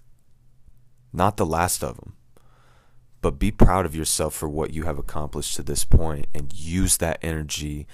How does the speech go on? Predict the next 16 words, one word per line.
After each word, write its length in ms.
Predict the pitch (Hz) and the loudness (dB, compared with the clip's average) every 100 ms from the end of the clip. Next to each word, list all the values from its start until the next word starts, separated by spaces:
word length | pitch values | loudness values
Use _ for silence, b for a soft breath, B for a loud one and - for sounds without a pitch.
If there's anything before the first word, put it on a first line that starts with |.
| B - | B -8
moving 400 | 78 85 80 73 | -2 -2 -2 -6
forward 540 | - 82 78 73 76 | -4 -2 0 -2 -4
in 120 | 76 - | -8 -8
order 420 | - 82 78 76 71 B B - | -4 -2 -2 -4 -8 B B -6
to 120 | 95 | -4
beat 380 | - 85 82 - | 0 -2 -2 -4
the 80 | |
living 440 | 73 73 82 80 73 | -6 -2 -2 -2 -4
shit 680 | - - - 82 - - - B B B - | -4 -2 0 -2 -4 -10 -16 B B B -6
out 100 | 78 | -4
of 120 | 71 | -4
the 140 | 78 | -4
obstacles 600 | - 78 - 82 - 73 | -4 -4 -4 -8 -6 -8
that 180 | 80 76 | -6 -6
will 120 | 71 | -6
continue 840 | - - 76 - 92 85 78 73 | -8 -8 -8 -6 -4 -4 -4 -6